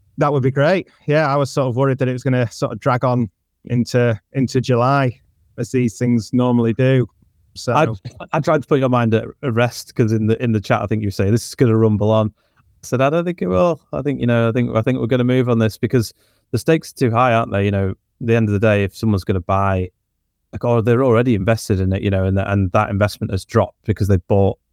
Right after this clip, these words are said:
Speaker 2: a lot of that stake at a peak price when we were in the Premier League. So you think, actually, now's the time to act. And I think if they wanna turn it around, they can't really wait.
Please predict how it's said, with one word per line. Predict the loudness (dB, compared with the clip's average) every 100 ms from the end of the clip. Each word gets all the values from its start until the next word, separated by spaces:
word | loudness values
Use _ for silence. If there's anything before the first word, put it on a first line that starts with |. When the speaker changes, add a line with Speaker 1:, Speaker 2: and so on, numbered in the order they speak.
| 0
Speaker 2:
a |
lot | 2 2
of | 0
that | -4 -4
stake | 0 0 0 -2
at | -4
a | -4
peak | 0 0 0
price | -4 -2 -2 -2
when | 0
we | 2
were |
in | 2
the | 0
Premier | -2 0 2
League. | 4 2 -2
So | -4 0
you | 0 -4 -20 -4 0
think, | 0
actually, | -2 -2 0
now's | 2 2 -2
the |
time | -2 -2 0
to | 0
act. | 0 -2 -6
And | -2
I | 0
think | 0
if | -2
they | -2
wanna | 0 2 0 -2 _ _ -4
turn | 2 2
it | 2
around, | 0 2 2 0 -2 -6 _ -4
they | -2
can't | 0 -2
really | 0 2 2
wait. | 4 2